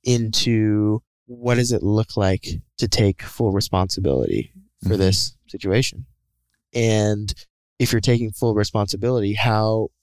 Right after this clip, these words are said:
Speaker 1: empowering
Speaker 2: Mm-hmm.
Speaker 1: do you feel?
Speaker 2: Mm-hmm.
Speaker 1: How is this a reflection of your life? 'Cause he had shared a bunch of stuff that was, like, directly,
Speaker 2: Yeah.
Speaker 1: like, how he showed up in that
Speaker 2: Mm-hmm.
Speaker 1: hunt. And then we got to use that for the whole group. Like,
Speaker 2: Mm-hmm.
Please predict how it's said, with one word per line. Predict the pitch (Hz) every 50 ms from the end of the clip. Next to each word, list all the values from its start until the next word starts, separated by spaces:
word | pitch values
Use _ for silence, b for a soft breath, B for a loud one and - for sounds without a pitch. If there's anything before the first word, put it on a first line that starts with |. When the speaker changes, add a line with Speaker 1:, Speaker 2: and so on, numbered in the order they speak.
| _ -
Speaker 1:
empowering | - 110 101 117 120 113 113 113 104 98 95 95 98 123 123 _ _ _ _ _ _ _ _ _ _ _ - -
Speaker 2:
Mm-hmm. | 98 92 95 90 90 - _ _ -
Speaker 1:
do | 117 107
you | 101
feel? | - - - 127 - - 67 - _ _ - -
Speaker 2:
Mm-hmm. | 101 98 98 92 90 -
Speaker 1:
How | - - 131 123
is | 113 110
this | 117 113 120
a | 123
reflection | 117 110 - 120 107 101 - - 117 92
of | 87 92
your | 95 92
life? | 98 101 87 87 - - - -
'Cause | - 107 107
he | 98
had | 85 -
shared | - 113 95 90
a | -
bunch | 92 92 101 - -
of |
stuff | - - 104 85 - -
that | - 90
was, | 69 - 92
like, | 71 60 - - -
directly, | - 104 98 98 95 98 95 90 - - 73 69 - - - - _ _ _
Speaker 2:
Yeah. | - 90 87 82 82
Speaker 1:
like, | 85 - 82
how | - - 98 90 104
he | - - -
showed | - - 82 -
up | - - - -
in | 85 85 85
that | 67 -
Speaker 2:
Mm-hmm. | 87
Speaker 1:
hunt. | - - - - - _ _ _ _ _ _ _ _ _ -
And | 117 113
then | 117 117
we | 117 113
got | 117 113 - -
to | - 110
use | 107 98 101 104 104 101 101 101
that | 98 113 113 123 123 107 101 107 - - - - - _ _ _ _ _ _ _ _ _ _ -
for | 110 101
the | 101 95
whole | - - 117 107 101 95
group. | - - 113 139 143 - - _ - - - - - - _ _ _ -
Like, | 170
Speaker 2:
Mm-hmm. | 87